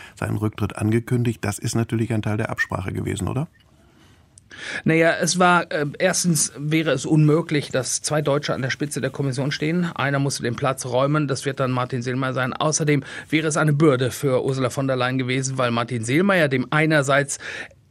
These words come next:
Speaker 2: extrem hohe Kompetenz und Fähigkeiten zugesprochen werden, weil der eben auch kritisiert wird für die Art und Weise, wie er dort, ähm, Politik macht und seine Macht ausübt.
Speaker 1: Das war Peter Kapern mit ersten Informationen und Einschätzungen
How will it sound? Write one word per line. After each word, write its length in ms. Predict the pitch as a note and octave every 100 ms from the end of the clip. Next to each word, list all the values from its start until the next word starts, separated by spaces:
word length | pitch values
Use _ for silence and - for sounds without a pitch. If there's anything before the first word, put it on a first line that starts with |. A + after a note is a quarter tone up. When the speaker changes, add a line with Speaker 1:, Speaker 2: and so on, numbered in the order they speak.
| _ -
Speaker 2:
extrem 580 | - E3 - G3 A3 D#3+
hohe 200 | F3+ C#3
Kompetenz 680 | - C3+ B2 - C3 A2+ -
und 240 | A#2+ A2+
Fähigkeiten 600 | D#3 D3+ - - A#2+ -
zugesprochen 540 | - A#2+ - A#2+ A#2
werden, 260 | B2 C3 B2+ - - -
weil 160 | B2 B2+
der 240 | C3+ C3
eben 300 | C#3 C3 -
auch 300 | G#2+ D3+ E3+
kritisiert 560 | - D3+ C#3 B2+ C3 -
wird 180 | B2+ B2
für 160 | D#3
die 140 | D3 -
Art 240 | - E3+ -
und 180 | C3+ C3+
Weise, 420 | C3+ C3+ B2+ A2+
wie 160 | E3+
er 160 | - C#3
dort, 480 | B2+ B2+ C#3+ - D3 -
ähm, 280 | C3+ C3+ B2+ G#2+ A#2+ -
Politik 520 | C3 A#2 - D3 -
macht 240 | A#2+ - C#3+
und 100 | A#2
seine 200 | A#2+ A#2+
Macht 300 | A#2 - -
ausübt. 520 | A2+ - B2 - - - _ _ - - - - -
Speaker 1:
Das 140 | C#3+ D3+
war 280 | C3+ A#2 -
Peter 200 | B2 A#2
Kapern 380 | A2 A2+ A2+
mit 320 | A2 G#2 - -
ersten 320 | A2 - G#2
Informationen 600 | G#2 G2+ G#2 - G#2+ G#2+
und 220 | G2 -
Einschätzungen 800 | G#2+ A2+ - G#2+ - G2+ G2 G2